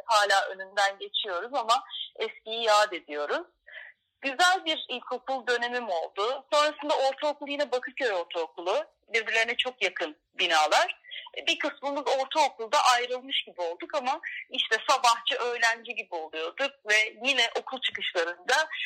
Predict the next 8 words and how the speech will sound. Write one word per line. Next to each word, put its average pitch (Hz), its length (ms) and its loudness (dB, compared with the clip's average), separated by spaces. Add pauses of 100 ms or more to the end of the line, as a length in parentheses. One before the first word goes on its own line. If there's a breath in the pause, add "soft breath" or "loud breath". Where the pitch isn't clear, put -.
(160 loud breath)
e, 190 100 0 (680)
arkadaşlarımız 240 640 -2
gelirdi, 220 640 0
işte - 440 -4
ne 196 160 -4
bileyim, 214 340 -2 (340)
Hilmilerin 220 500 -2
evindeyiz 190 520 0